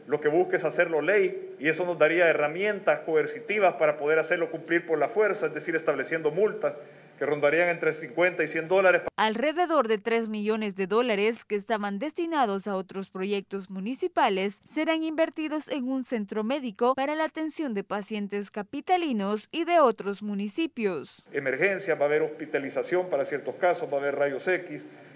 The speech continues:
Speaker 1: eh, va a haber, eh, pediatría, eh, y eso,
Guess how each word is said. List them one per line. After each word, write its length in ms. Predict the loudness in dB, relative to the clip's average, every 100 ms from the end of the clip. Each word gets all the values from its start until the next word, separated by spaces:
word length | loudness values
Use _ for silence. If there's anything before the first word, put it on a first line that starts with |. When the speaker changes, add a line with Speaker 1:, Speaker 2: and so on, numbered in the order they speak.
| -20 -6
Speaker 1:
eh, 340 | -2 0 0 4
va 60 | 4
a 20 |
haber, 440 | 6 4 2 -2 -6 -18 -20 -12 -2
eh, 140 | -2
pediatría, 760 | 0 0 0 0 0 2 2 -2 -16 -20 -20 -20 -20 -20 -20 -2
eh, 280 | 0 0 0
y 120 | 2
eso, 540 | 2 4 2 2 -2